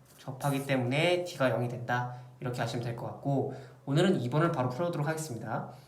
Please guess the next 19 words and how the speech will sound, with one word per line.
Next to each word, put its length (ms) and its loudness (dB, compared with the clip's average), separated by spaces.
자, 180 0
접선의 420 0
기울기를 800 2
알고 300 2
있는 200 4
경우에 240 0
대해서 200 -8
풀어보죠. 380 -6
자, 380 -2
그림을 280 4
한번 160 4
그려볼게요. 800 -2
그림을 280 0
한번 180 2
그려볼 280 -4
텐데 520 0
X축, 720 -2
그 100 -8
다음에 880 0